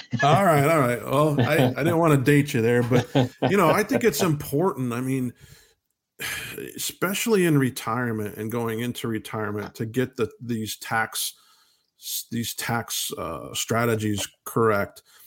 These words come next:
Speaker 2: And also, you know, a lot of people out there probably have the question about Social Security and, you know, when do I take Social Security? And, and, and then how is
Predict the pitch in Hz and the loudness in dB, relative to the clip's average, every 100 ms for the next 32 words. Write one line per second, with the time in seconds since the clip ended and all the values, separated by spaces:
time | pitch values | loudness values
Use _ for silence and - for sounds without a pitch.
0 | _ _ - 123 127 147 147 143 123 117 | _ _ -2 2 4 4 4 4 4 4
1 | 120 127 120 139 151 143 147 143 120 113 | 4 4 2 2 0 2 0 2 2 2
2 | 113 110 - 113 110 107 113 110 104 - | 2 0 0 0 2 0 0 -2 -4 -6
3 | 104 - 123 113 - 107 107 104 101 98 | -8 -4 -2 -2 -2 -4 -2 -2 -2 -2
4 | - 110 104 - - - 110 107 107 104 | -2 -2 -2 -4 -8 -4 0 0 0 -2
5 | 98 95 _ - _ _ _ 113 92 - | -4 -6 _ -20 _ _ _ -4 -2 -4
6 | - - - 285 127 139 139 131 117 - | -8 -16 -12 -2 4 6 6 4 0 0
7 | 127 117 - 117 - - - - 120 113 | -2 -2 -2 -2 -2 -8 -8 -2 0 2
8 | 113 107 95 85 104 95 123 147 143 143 | 0 -2 -4 -4 -8 -6 0 2 2 2
9 | 156 180 160 143 | 2 4 4 4